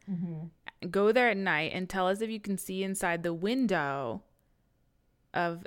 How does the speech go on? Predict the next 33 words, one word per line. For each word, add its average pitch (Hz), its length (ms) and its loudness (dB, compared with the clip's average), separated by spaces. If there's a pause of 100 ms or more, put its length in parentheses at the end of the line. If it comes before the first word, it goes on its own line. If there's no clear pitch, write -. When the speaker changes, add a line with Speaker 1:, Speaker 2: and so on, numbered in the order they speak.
Speaker 2:
an, 175 280 -6 (100)
or, 175 240 0
like, 180 160 0
bring 208 180 0
a 208 40 -2
friend 160 260 -4
and 160 100 -8
have 156 120 -8
them 160 180 -4
stand 190 300 -4
inside 156 340 -4
the 247 80 -4
creepy 262 300 -8
house. 269 320 -6
I 311 100 4
don't 180 140 -2
know. 180 160 -4 (1300)
Speaker 1:
Or 202 120 -4
just - 200 -12
wait 196 200 6
for 180 80 2
a 160 60 0
ghost 165 260 4
to - 80 -16
show 117 240 -4
up. 123 160 0
Speaker 2:
Or 262 180 2
wait 349 160 0
for 349 100 -2
a 339 40 -4
ghost 339 160 -4
to 240 80 -6
show - 120 -10